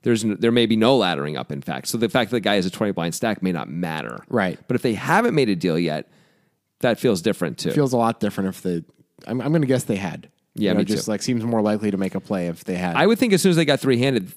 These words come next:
Speaker 1: this kid specifically, I don't even know how old he is, I'm calling him a kid, um,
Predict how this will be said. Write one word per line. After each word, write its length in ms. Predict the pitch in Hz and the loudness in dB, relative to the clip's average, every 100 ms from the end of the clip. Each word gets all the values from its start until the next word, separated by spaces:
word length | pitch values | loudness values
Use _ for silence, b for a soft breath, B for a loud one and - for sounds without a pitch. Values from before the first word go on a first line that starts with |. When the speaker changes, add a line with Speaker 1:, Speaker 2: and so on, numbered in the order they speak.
| - | -2
Speaker 1:
this 220 | 139 - | 0 0
kid 320 | - 113 95 | 0 0 -2
specifically, 800 | - - 185 165 - 87 82 87 _ | -6 0 2 2 0 0 0 -4 _
I 60 | 123 | -2
don't 80 | 131 | 2
even 100 | 101 | 2
know 60 | |
how 120 | 87 | 0
old 140 | 78 80 | 0 -2
he 60 | 69 | -4
is, 100 | 80 | -6
I'm 80 | 80 | -8
calling 200 | 80 71 | -6 -8
him 60 | 65 | -8
a 40 | |
kid, 240 | 87 80 B B B _ | -8 -8 B B B _
um, 380 | 92 87 85 | -2 0 -2